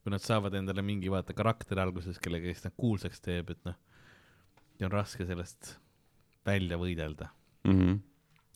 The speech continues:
Speaker 1: Ja selle, seda tüüpi nagu, äh, mängimisest ja niimoodi, et noh, osa, osad, kes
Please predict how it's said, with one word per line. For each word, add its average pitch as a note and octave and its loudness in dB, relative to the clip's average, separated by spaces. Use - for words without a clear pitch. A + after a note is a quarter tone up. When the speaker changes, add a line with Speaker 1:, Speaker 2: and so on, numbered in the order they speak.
Speaker 1:
Ja E2+ -2
selle, F2 -6
seda F2 -4
tüüpi F2 -4
nagu, E2+ -8
äh, D2+ -8
mängimisest F2+ -4
ja F#2 -2
niimoodi, F2+ -6
et - -18
noh, F#2 -8
osa, G#2+ 4
osad, F#2 0
kes F2+ -8